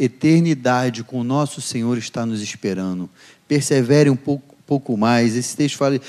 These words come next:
"Suportar com perseverança a provação." É isso que precisamos, irmãos. Versículo quinze do Salmo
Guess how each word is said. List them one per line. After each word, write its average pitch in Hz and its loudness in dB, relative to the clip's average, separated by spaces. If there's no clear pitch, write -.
"Suportar - -2
com 170 0
perseverança 139 0
a 110 0
provação." 104 -2
É 120 -2
isso 147 0
que 147 -4
precisamos, 120 2
irmãos. 92 -4
Versículo 127 0
quinze 156 0
do 107 -10
Salmo 123 0